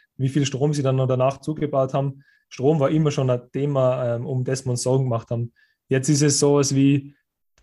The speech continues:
ähm, funktioniert die ganze Logistik. Der Sand kommt ja aus Melk, den kaufen wir da ein. Wir wollen natürlich den besten Sand Österreichs haben,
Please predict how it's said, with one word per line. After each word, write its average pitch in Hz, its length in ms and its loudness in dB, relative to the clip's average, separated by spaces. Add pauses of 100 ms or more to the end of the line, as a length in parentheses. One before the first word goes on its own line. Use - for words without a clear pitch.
(240)
ähm, 127 340 2
funktioniert 143 520 -2
die 139 60 0
ganze 135 260 0
Logistik. 135 720 -4 (220)
Der 127 80 0
Sand 147 360 0
kommt 143 260 -2
ja 131 180 2
aus 123 180 0
Melk, 156 420 0
den 131 160 -4
kaufen 135 280 -2
wir 131 80 0
da 127 140 0
ein. 135 420 0
Wir 131 120 -2
wollen 135 100 -2
natürlich 135 280 -2
den 127 180 -6
besten 139 320 -2
Sand 135 380 -2
Österreichs 143 520 -4
haben, 170 340 2